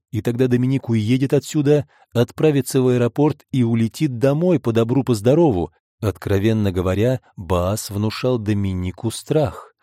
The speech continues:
В глазах этого громилы было нечто зловещее,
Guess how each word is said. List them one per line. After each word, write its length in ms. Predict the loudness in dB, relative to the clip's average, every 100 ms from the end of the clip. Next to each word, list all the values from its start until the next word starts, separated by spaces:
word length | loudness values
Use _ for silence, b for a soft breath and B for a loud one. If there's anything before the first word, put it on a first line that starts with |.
| b b b
В 140 | -12
глазах 560 | -4 -2 0 0 -2 -2
этого 340 | -2 0 2 0
громилы 580 | 0 0 0 -2 -2 0
было 200 | 0 2
нечто 480 | 0 -2 -2 -2
зловещее, 880 | -2 0 0 0 -2 -4 -6 -6 -8